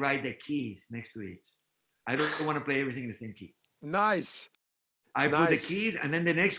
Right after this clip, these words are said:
Speaker 1: column is the temp-, the tempos as well.
Speaker 2: Wow.
Speaker 1: So that way, at least I know I'm playing in all these different keys. And that way I know my ideas will be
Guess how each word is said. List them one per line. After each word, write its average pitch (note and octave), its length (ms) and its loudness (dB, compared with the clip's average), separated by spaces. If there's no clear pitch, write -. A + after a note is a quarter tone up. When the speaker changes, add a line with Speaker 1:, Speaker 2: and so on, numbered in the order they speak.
Speaker 1:
column F#3+ 260 2
is F3 140 -2
the E3 100 0
temp-, D#3+ 320 -4
the B2 100 -4
tempos B2 460 -6
as G2+ 100 -14
well. G#2+ 200 -8
Speaker 2:
Wow. C3 640 -2
Speaker 1:
So D3 220 -2
that E3 240 6
way, D#3+ 420 4
at C3+ 220 -2
least D#3+ 400 2
I C#3+ 140 -2
know F3 260 4
I'm D3+ 160 2
playing D3+ 340 0
in C#3 80 0
all C#3+ 80 0
these C#3+ 200 -4
different B2+ 280 -8
keys. A2+ 480 -10
And A#2 140 -2
that D#3 200 4
way D3+ 300 6
I C3+ 360 0
know D3+ 460 0
my B2+ 120 -4
ideas C#3+ 260 0
will C3+ 80 -8
be B2+ 140 -8